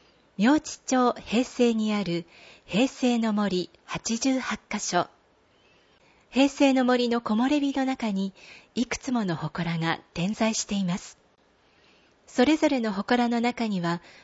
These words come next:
仏像が納められ、どの仏像の前にも色とりどりの花が添えられています。三好市景観百選。詳しくは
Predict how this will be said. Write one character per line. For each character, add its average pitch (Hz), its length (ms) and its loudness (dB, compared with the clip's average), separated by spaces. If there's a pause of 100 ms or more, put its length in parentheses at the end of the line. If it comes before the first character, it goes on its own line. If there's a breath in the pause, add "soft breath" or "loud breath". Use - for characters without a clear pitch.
(120 loud breath)
仏 180 300 -6
像 233 220 2
が 220 180 0
納 208 280 -4
め 226 60 -2
ら 208 140 -2
れ、 160 220 -6 (720 soft breath)
ど 233 120 4
の 220 140 2
仏 190 280 -4
像 269 180 4
の 262 100 0
前 254 240 2
に 214 160 0
も 190 240 -2 (400 loud breath)
色 208 240 2
と 262 140 -2
り 311 100 0
ど 311 100 0
り 285 140 0
の 208 160 -2
花 185 340 -4
が 170 240 -2
添 170 260 -4
え - 20 -2
ら 185 120 -2
れ 175 140 -4
て 165 120 -8
い 165 100 -4
ま 156 160 -4
す。 - 260 -16 (1700 soft breath)
三 196 100 2
好 269 100 6
市 202 540 -2 (160)
景 269 200 2
観 285 280 -2
百 - 260 -6
選。 180 360 -6 (720 soft breath)
詳 247 240 2
し - 100 -10
く 220 120 -6
は 202 200 -2